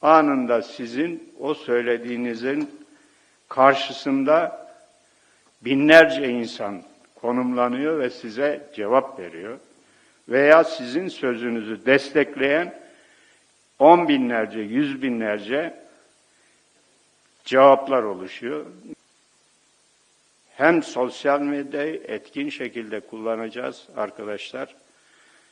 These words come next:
hem de etik değerleri asla ve asla aşındırmayacağız. Çünkü bir insan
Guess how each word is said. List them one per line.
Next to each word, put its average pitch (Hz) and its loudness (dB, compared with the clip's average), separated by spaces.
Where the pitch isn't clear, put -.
hem 139 0
de 131 -2
etik - -10
değerleri 107 -6
asla 98 -4
ve 95 -8
asla 123 -8
aşındırmayacağız. 104 -8
Çünkü 143 -2
bir 151 -2
insan 120 -6